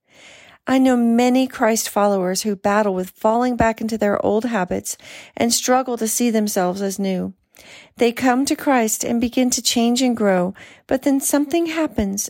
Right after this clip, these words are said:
and a darkness comes over them and they slip into a defeated state. Often due to this, they withdraw from their Christian church and community and go back to their old faithless habits.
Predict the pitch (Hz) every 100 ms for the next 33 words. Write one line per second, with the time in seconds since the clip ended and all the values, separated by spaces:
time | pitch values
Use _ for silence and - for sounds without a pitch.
0 | - 233 233 254 254 254 240 220 - 220
1 | - - 220 220 202 185 185 - - -
2 | - 220 226 - - 233 240 247 254 220
3 | 220 214 - 214 226 214 - 190 180 190
4 | - _ _ - - - - 214 220 -
5 | 208 202 220 240 240 214 208 - 208 202
6 | 202 - 214 233 - 233 190 - 247 -
7 | 285 262 220 214 233 - 247 220 190 185
8 | 185 - 196 208 208 208 - 185 185 -
9 | 202 226 233 - 214 202 - 175 185 -
10 | - 196 190 180 - - -